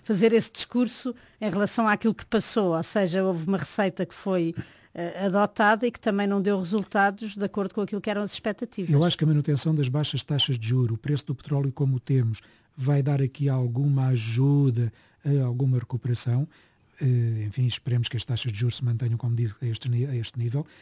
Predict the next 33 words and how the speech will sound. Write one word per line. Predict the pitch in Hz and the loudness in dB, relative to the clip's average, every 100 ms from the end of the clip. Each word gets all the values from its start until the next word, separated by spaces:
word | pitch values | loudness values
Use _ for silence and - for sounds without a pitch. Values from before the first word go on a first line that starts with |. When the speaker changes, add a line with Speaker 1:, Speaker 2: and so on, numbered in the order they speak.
| - _ - | -20 _ 0
Speaker 2:
mas | 143 156 - _ - | 2 0 -6 _ -4
não | 147 | 0
deixa | 143 147 147 | 0 0 0
de | |
haver | 147 135 151 175 - - | 0 2 0 -2 -10 -6
uma | 151 147 | 0 0
crença | 135 147 147 147 - 170 170 _ _ _ | 0 2 4 4 0 -4 -4 _ _ _
de | 143 131 | -4 -4
que | 127 - 160 - _ _ - | -4 0 -2 -2 _ _ -2
pelo | 156 151 | 2 2
consumo | 131 147 143 - - 147 156 170 - _ | 0 2 2 0 2 4 4 2 -4 _
se | - 151 | -8 -4
resolverá. | 139 156 151 151 139 | -2 -2 0 -2 -2
Eu | 143 151 | -2 -2
acho | 143 - | -4 -4
que | - 151 165 _ _ | 0 0 -2 _ _
deveriam | - 127 151 143 | -6 0 2 0
ser, | - 151 | 0 -2
como | 147 139 | 0 -2
já | 135 131 | 0 0
disse, | 139 - - _ _ | 0 -4 -10 _ _
eh, | 139 135 165 143 | -2 -2 -2 -2
em | 131 | -2
afirmações | 135 131 123 135 | 0 -2 0 0
anteriores, | 131 123 127 139 - _ _ | 0 2 2 2 -2 _ _
pelas | - 147 | -2 0
duas | 127 147 | 2 0
variáveis. | 131 139 139 117 113 - _ _ _ _ | 0 0 0 0 -4 -8 _ _ _ _
Melhoria | 139 139 143 139 | 2 4 4 4
do | 127 | 2
consumo, | 131 131 - 160 180 196 _ _ - | 0 0 0 2 2 0 _ _ -2
mas | 156 | -2
também | - 156 147 160 175 | 0 0 2 0 -2